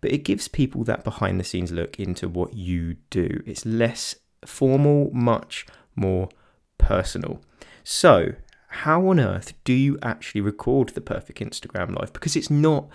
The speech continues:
as simple as tapping record and just talking away. Because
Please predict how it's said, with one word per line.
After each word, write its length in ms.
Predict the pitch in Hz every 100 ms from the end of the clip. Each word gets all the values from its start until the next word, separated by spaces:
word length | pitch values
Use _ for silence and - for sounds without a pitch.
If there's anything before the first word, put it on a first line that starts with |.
| - - -
as 140 | 117 -
simple 460 | 110 101 98 95
as 240 | - 92 -
tapping 420 | - 92 - 95
record 600 | 90 - 101 92 85 - -
and 400 | 98 87 95 - _ _ _ _ _
just 280 | - 107 -
talking 400 | - 101 90 92
away. 440 | 92 95 117 - 78
Because 560 | - 139 117 113 -